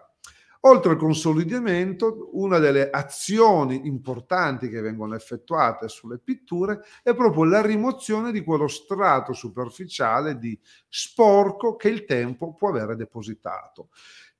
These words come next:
Tipicamente, ad esempio, i dipinti conservati dentro le chiese hanno un enorme problema di annerimento della superficie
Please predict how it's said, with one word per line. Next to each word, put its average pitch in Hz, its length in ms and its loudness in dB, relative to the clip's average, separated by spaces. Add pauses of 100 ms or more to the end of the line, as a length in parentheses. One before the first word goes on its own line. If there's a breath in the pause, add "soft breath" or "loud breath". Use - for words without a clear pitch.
(180)
Tipicamente, 208 800 2
ad 190 80 2
esempio, 131 600 2
i 147 100 -6
dipinti 156 560 -4
conservati 131 640 -4
dentro 117 340 -6
le 190 160 -4
chiese 160 540 0
hanno 117 480 0
un 131 120 -6
enorme 143 500 0
problema 156 600 0
di 120 380 -6
annerimento 151 1080 -2
della 107 220 -4
superficie 127 800 -10